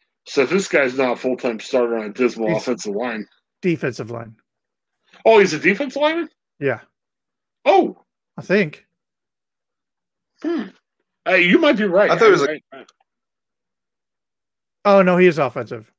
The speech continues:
Speaker 1: Oh,
Speaker 2: I,
Speaker 1: offensive line?
Speaker 2: I was
Speaker 1: Okay.
Speaker 2: just reading the thing, and I th-, I thought it said defense. Nope, he's offensive lineman.
Speaker 1: <laughs> He's a quarterback. No, I don't know. <laughs>
Speaker 2: He is not a quarterback.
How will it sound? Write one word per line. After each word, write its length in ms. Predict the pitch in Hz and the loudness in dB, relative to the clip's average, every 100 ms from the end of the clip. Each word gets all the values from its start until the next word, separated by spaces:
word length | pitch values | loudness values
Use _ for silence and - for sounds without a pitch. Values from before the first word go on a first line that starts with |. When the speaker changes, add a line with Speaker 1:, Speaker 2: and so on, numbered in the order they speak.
| - | -2
Speaker 1:
Oh, 60 | 165 | 4
Speaker 2:
I, 140 | 160 156 | 6 6
Speaker 1:
offensive 240 | 208 190 | 2 -4
line? 160 | 208 151 | -6 -4
Speaker 2:
I 120 | 202 | -2
was 160 | 220 208 | -2 -4
Speaker 1:
Okay. 60 | - | -2
Speaker 2:
just 200 | 208 185 | -4 -2
reading 280 | 202 196 | -2 -2
the 80 | 190 | -2
thing, 300 | 180 214 143 | -4 -6 -6
and 80 | 123 | -10
I 20 | |
th-, 200 | 120 - 294 - | -12 -18 -20 -20
I 60 | 160 | -16
thought 180 | - 160 | -12 -12
it 80 | 147 | -10
said 220 | 156 131 | -10 -10
defense. 440 | 143 135 127 - _ _ | -10 -8 -10 -12 _ _
Nope, 240 | 175 220 180 | -4 -2 0
he's 120 | 175 | 2
offensive 420 | 156 139 123 123 | 2 0 -4 -6
lineman. 280 | 120 185 180 _ _ | -12 -14 -18 _ _
Speaker 1:
<laughs> 380 | - - - - | -12 -12 -20 -2
He's 160 | 330 254 | 0 0
a 60 | |
quarterback. 420 | 202 165 107 85 - | 0 0 0 -10 -16
No, 120 | 131 | -6
I 160 | 139 156 | 0 0
don't 200 | - 113 - | -2 -10 -12
know. 580 | - 147 - - - 180 | -12 -14 -16 -16 -16 -18
<laughs> 140 | - | -6
Speaker 2:
He 100 | 151 | 0
is 160 | 156 135 | 0 2
not 200 | 147 143 | 0 2
a 40 | |
quarterback. 440 | 143 127 110 120 | 0 -2 -2 -8